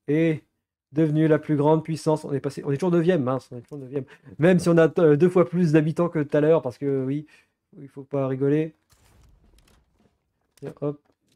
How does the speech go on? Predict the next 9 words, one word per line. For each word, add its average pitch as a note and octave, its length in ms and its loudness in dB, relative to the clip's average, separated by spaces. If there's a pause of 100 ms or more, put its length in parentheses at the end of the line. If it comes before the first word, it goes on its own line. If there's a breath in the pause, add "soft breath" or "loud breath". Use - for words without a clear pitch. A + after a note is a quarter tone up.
(100)
on C#3 60 -10
envoie C#3+ 180 -2
tout D3+ 100 -6
le D3 60 -2
monde. D3 340 -4 (1500)
Là, E3+ 260 0
on A3 80 2
est G3 100 4
bien. D#3+ 260 0